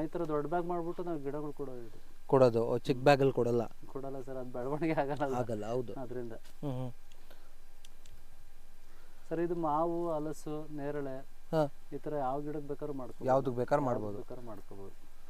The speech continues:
Speaker 2: ಓಕೆ.
Speaker 1: ಅಂದ್ರೆ ಚಿಕ್ಕ ಗಿಡಗಳಿದ್ದಾಗ ನಾವು ಈ ಥರ ಬೊಗ್ಗಿಸ್ಕೊಂಡು ಈ ಥರ ಇದ್ ಮಾಡಿ ಮಾಡಿದ್ರೆ
Speaker 2: ಮಾಡ್ಬೋದು.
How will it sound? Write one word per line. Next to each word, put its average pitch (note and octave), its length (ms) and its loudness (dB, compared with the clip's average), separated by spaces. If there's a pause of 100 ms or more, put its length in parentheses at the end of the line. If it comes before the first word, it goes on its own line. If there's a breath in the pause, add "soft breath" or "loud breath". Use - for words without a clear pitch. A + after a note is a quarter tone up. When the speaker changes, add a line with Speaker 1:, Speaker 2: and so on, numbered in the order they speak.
Speaker 2:
ಓಕೆ. - 300 -6 (220)
Speaker 1:
ಅಂದ್ರೆ D#3+ 180 -2
ಚಿಕ್ಕ F3+ 300 0 (100)
ಗಿಡಗಳಿದ್ದಾಗ G3+ 580 4 (200)
ನಾವು F#3 160 -2
ಈ - 20 -2
ಥರ F3 140 -2
ಬೊಗ್ಗಿಸ್ಕೊಂಡು F3+ 640 0
ಈ - 20 0
ಥರ F3 140 -2
ಇದ್ F3 180 -4
ಮಾಡಿ E3+ 240 -4
ಮಾಡಿದ್ರೆ D3 420 -4
Speaker 2:
ಮಾಡ್ಬೋದು. A2 560 2